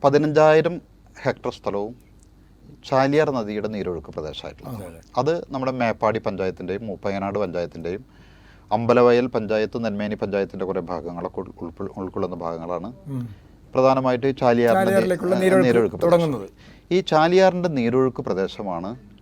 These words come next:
Speaker 1: ഏറ്റവും, ആ, ദുർബലത ഉള്ളത്.
Speaker 2: ഉം.
Speaker 1: ഇപ്പോൾ മേപ്പാടി ആയാലും മൂപ്പയനാട്, മൂപ്പയനാടൊക്കെ തന്നെ വെച്ചാൽ അതിലേറ്റവും ഈ ചാലിയാറിൻ്റെ പതിനഞ്ചായിരം ഹെക്ടറിൽ ഏറ്റവും അതിലെ, അതിലേറ്റവും ഉയർന്ന, ആ,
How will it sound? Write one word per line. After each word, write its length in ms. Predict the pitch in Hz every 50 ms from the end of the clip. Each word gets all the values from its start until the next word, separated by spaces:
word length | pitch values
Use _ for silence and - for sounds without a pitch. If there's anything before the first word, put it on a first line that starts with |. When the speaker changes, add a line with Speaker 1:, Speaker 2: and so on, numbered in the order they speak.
| - - - - -
Speaker 1:
ഏറ്റവും, 500 | - - - - 175 170 165 160 165 170 175 - - - - _ - - _ _ - - 117
ആ, 20 | 117 113 107 104 104 101 87 - - 101 107 107 113
ദുർബലത 400 | 98 104 95 80 92 85 85 82 - -
ഉള്ളത്. 240 | - 73 67 - - - - -
Speaker 2:
ഉം. 100 | - - - -
Speaker 1:
ഇപ്പോൾ 180 | - 156 151 151 156
മേപ്പാടി 340 | 147 139 123 139 135 127 127
ആയാലും 160 | 127 123 123 127
മൂപ്പയനാട്, 380 | 127 123 - 139 120 98 78 76 85 113
മൂപ്പയനാടൊക്കെ 540 | 117 117 147 147 151 160 156 160 151 170 151 165
തന്നെ 140 | 160 160 165 175
വെച്ചാൽ 240 | 170 - 180 165 156 151
അതിലേറ്റവും 520 | 151 151 160 170 170 - - - 202 202 196 - - - - - - 131 139
ഈ 20 | 165 180 190 190 180 - 127
ചാലിയാറിൻ്റെ 480 | 113 113 120 135 143 156 156 160 175 165
പതിനഞ്ചായിരം 500 | 170 160 156 151 147 156 156 156 156 160 139 151
ഹെക്ടറിൽ 360 | 139 - - 156 147 160 175 175
ഏറ്റവും 240 | 165 - 180 170 - -
അതിലെ, 220 | 139 135 143 165 175 - - - 147 139 135
അതിലേറ്റവും 420 | 143 170 196 190 190 - 190 180 170
ഉയർന്ന, 260 | 165 151 151 160 170 165 - - 139
ആ, 40 | 143